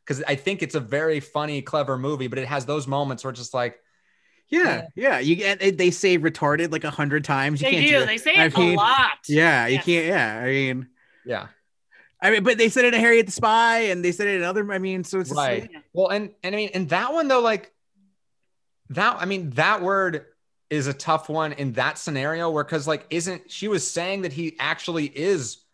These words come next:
Speaker 1: I mean, I know you're not supposed to say that, but it's
Speaker 2: Yeah.
Speaker 1: like, it's, I mean, it's, it's very insensitive regardless, but it was sort of
Speaker 3: Yeah.
Speaker 1: like,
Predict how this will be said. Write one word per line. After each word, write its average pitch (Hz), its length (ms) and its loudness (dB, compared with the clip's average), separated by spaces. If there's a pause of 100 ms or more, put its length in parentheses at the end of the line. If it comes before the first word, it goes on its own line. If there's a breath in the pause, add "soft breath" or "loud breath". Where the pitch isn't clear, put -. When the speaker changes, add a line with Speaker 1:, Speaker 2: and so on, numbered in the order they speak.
(140)
Speaker 1:
I 143 60 -4
mean, 165 80 -2
I 165 60 0
know 175 140 0
you're 196 120 0
not 185 160 0
supposed 170 320 -4
to 147 100 -4
say 175 300 0
that, 113 320 -2
but 151 80 -2
it's 139 180 -4
Speaker 2:
Yeah. - 60 -4
Speaker 1:
like, 147 260 -2 (1500 loud breath)
it's, 151 300 -6
I 156 60 0
mean, 165 120 -2
it's, 139 180 -4
it's 147 140 -6
very 180 260 4
insensitive 160 460 -4
regardless, 127 600 0
but 139 120 -6
it 143 80 -6
was 139 140 -6
sort 170 200 2
of 196 60 4
Speaker 3:
Yeah. - 60 -6
Speaker 1:
like, 139 100 -6